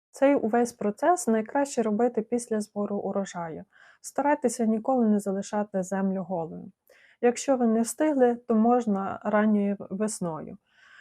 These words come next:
Як тільки зійшов сніг, або як бачите, що вже таки ось-ось, е, е, сніг розтопиться, то можете навіть і по снігу. Є такі сидорати, які не бояться холоду,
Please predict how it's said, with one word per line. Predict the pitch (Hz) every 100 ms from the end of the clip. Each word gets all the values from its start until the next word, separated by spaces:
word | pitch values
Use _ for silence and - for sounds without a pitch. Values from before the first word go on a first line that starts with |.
| _
Як | 226 226 -
тільки | 247 214 202
зійшов | 185 202 - 330 330
сніг, | - 262 269 -
або | 190 208 196 247
як | 220 180
бачите, | 202 196 202 185 185
що | - 202
вже | 180 175 190 185 160 -
таки | - 208 180
ось-ось, | 185 190 190 151 - -
е, | 196 180 175 - _ -
е, | 185
сніг | 180 226 202 -
розтопиться, | 233 - 330 330 240 196
то | 190
можете | 190 208 240 - 175
навіть | 180 202 202
і | 196
по | 196
снігу. | 196 190 165 156 - _ _ _ _
Є | 196 202
такі | 185 185 208
сидорати, | - 226 254 277 277 220
які | 208 196 240
не | 220 190
бояться | 185 175 170 - 185
холоду, | - 254 240 202 202